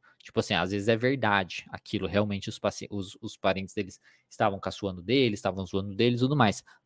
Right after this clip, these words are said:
Mas, mesmo assim, a gente pode mostrar que existe uma outra maneira de, talvez, lidar com essa situação. Que ele não precisa ficar, às vezes, muito mal com isso. Às vezes existe uma outra maneira dele, é, responder a essa situação.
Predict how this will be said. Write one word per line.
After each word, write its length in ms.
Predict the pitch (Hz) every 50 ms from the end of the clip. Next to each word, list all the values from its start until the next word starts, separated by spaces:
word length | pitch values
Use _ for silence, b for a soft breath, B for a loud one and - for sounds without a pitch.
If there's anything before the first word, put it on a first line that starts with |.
| -
Mas, 560 | - 135 139 151 160 190 220 196 147 - - 143
mesmo 500 | 135 139 165 208 240 240 196 160 151 131
assim, 440 | 110 - - - 175 180 165 120 - - _ - -
a 40 | 123
gente 240 | 110 117 123 120 -
pode 220 | - 120 113 113
mostrar 500 | 120 123 131 127 - - 110 113 120 B B B B B -
que 100 | - 139
existe 260 | 131 131 123 - -
uma 140 | 147 135 131
outra 440 | 131 135 143 147 156 160 - 170
maneira 440 | 160 156 143 127 123 127 143 147 139
de, 280 | 127 120 131 139 - _ _ _ -
talvez, 340 | - - 123 131 131 131
lidar 680 | 127 139 160 185 165 139 127 135 127 123 113 107 107 - - - - - _ _ _ _ - - _ -
com 180 | - - 113 104
essa 220 | 98 92 - 107
situação. 600 | - - 110 - - 110 104 - - 98 87 85 _ B B B B B B B
Que 100 | - 127
ele 100 | 131 135
não 140 | 135 131
precisa 440 | 123 127 123 - - 139 135 139 135
ficar, 540 | 123 - 120 110 - - 113 113 113 110 - b b b b b b
às 140 | 107 101
vezes, 220 | 107 107 104 104 107
muito 380 | 104 98 107 113 110 107 -
mal 380 | 123 120 113 107 104 101 98 95
com 180 | - - 107 101
isso. 240 | 95 92 - -
Às 80 | 92 87
vezes 160 | 92 98 98
existe 220 | 101 101 - - -
uma 100 | 104 101
outra 300 | 107 113 123 - 139 131
maneira 420 | 131 127 113 104 101 101 101 104
dele, 300 | 98 104 101 101 104 -
é, 320 | - 107 101 98 95 98 - _ _
responder 760 | - 117 120 - - - 139 135 127 117 107 107 101 101 _ _ _ _ -
a 120 | 101 101
essa 200 | 101 98 - 101
situação. 380 | - - - 107 - - -